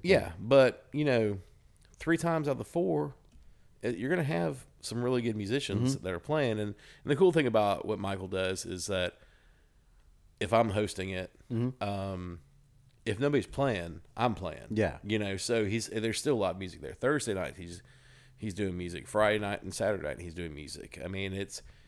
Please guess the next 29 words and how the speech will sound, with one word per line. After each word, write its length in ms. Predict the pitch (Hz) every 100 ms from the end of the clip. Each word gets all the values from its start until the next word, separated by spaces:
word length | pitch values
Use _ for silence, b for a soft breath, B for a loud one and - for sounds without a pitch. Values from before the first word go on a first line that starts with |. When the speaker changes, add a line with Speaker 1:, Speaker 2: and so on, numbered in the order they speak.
| b b
Speaker 1:
he's 360 | - 117 143 117
been 400 | 131 127 113 98 - -
the, 120 | 101 98
probably 440 | - 135 143 117
the, 100 | 85
one 120 | 95
of 60 | 101
the 60 |
bigger 320 | 85 95 98 101
supporters 920 | - 90 - 95 98 87 85 82 - -
of, 480 | 92 95 90 87 - - _
of 120 | 90 95
local 200 | 92 95
music 240 | 92 82
in 60 | 82
this 160 | 85
area. 300 | 95 107 - - -
Speaker 2:
And 240 | 127 185
he 60 | 156
uses 500 | 107 117 131 113 101
it 280 | 101 90 - - - - -
to 120 | - 92
benefit 500 | 85 95 95 85 76
the 60 |
community 400 | 82 82 95 73
too, 180 | - 107
because 420 | 95 95 95 87 - - -
he 220 | - -
does. 540 | 113 110 104 98 98